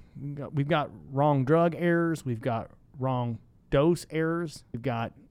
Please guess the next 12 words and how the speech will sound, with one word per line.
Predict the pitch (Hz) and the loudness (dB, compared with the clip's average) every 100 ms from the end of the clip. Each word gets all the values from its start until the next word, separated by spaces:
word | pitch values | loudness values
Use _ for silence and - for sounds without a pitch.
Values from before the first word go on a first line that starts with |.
| _ | _
improper | 127 120 139 127 127 | -6 -2 -2 0 -2
dilution | 113 117 156 - 190 170 147 | -2 0 0 0 -4 -4 -8
when | 139 123 | -6 -2
medications, | 127 123 127 131 135 123 120 - - | -2 -4 -4 -4 -2 -2 -4 -6 -14
for | - 113 | -10 -10
example, | 113 120 117 110 113 | -8 -8 -8 -8 -8
we'll | 120 | -8
talk | 120 113 110 | -8 -8 -8
about | 107 117 - | -8 -8 -10
in | 107 | -12
a | |
second, | - 151 151 143 | -8 -6 -6 -10